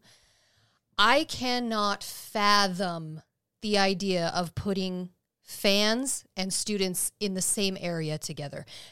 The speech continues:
That is why it's called a student section. You remove them from everybody else. You put them in their own area because we all know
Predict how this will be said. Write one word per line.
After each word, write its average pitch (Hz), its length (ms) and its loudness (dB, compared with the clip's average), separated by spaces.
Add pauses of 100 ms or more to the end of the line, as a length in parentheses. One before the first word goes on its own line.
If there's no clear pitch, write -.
That 247 280 6
is 359 140 2
why 285 180 6
it's 262 200 2
called 226 380 2
a 190 80 -2
student 214 560 -2
section. - 760 -2 (300)
You 277 460 -2 (420)
remove 262 680 2
them 175 460 0
from 214 220 0
everybody 180 580 -2
else. 143 260 -8
You 220 100 -4
put 381 340 -2
them 285 180 6
in 233 140 2
their 214 140 4
own 196 180 2
area 185 260 0
because 285 340 -2
we 339 140 2
all 392 300 6
know 214 480 6